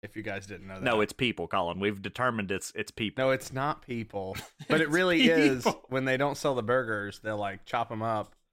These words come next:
Speaker 1: and put 'em in the chili for the next day.
Speaker 2: I think you mean the employees that don't perform.
Speaker 1: Right.
Speaker 2: They chop them up and put them in the chili.
Speaker 1: Yes, yes.
Speaker 3: And it's delicious.
Speaker 2: And I would like to reaffirm the fact that this is satire, and I am not claiming that Wendy's chili is people.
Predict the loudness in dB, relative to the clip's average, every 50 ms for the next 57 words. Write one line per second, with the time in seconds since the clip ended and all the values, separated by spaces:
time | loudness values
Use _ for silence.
0 | _ _ -14 -12 -12 -8 -6 -4 -4 -4 -4 -6 -8 -8 -8 -6 -4 -4 -4 -6
1 | -8 -10 -10 -10 -12 -12 -12 -12 -12 -12 -12 -12 -16 -20 -20 _ _ _ _ _
2 | -10 -6 -4 -2 -2 -2 -2 -2 -2 0 0 0 2 0 0 0 0 0 2 2
3 | 0 -2 0 2 4 4 6 4 4 2 2 0 -2 0 0 -2 -2 -2 -6 -10
4 | -12 -6 0 2 4 4 4 2 2 0 -2 -2 0 0 0 0 0 0 0 0
5 | 0 2 2 2 2 0 0 -2 -2 -2 -4 -2 0 0 0 0 -2 -4 -6 -8
6 | -8 -8 -8 -6 -6 -6 -6 -8 -8 -12 _ -12 -10 -10 -10 -12 -16 -20 -20 -20
7 | _ -16 -16 -16 -16 -20 -20 _ _ _ -2 0 0 2 2 0 -2 -2 -2 -2
8 | -2 0 -2 -2 -4 -6 -8 -10 -10 -10 -10 -10 -12 _ _ _ _ _ _ -4
9 | -2 0 0 0 2 2 2 2 2 2 2 0 0 0 0 0 0 0 -2 -4
10 | -4 -2 0 0 0 0 0 0 0 0 0 0 0 -2 -2 -2 -4 -4 -4 -4
11 | -2 -2 -2 -2 0 0 0 0 0 0 0 2 2 2 0 -2 -2 -2 -2 -2
12 | -2 -2 -4 -4 -4 -4 -2 -2 -2 -2 -2 0 0 0 -2 -4 _ _ -6 -4
13 | -4 -4 -4 -4 -6 -6 -4 -4 -4 -4 -4 -6 -6 -8 -8 -6 -4 -4 -4 -2
14 | -4 -4 -6 -6 -8 -8 -10 -8 -10 -14 -18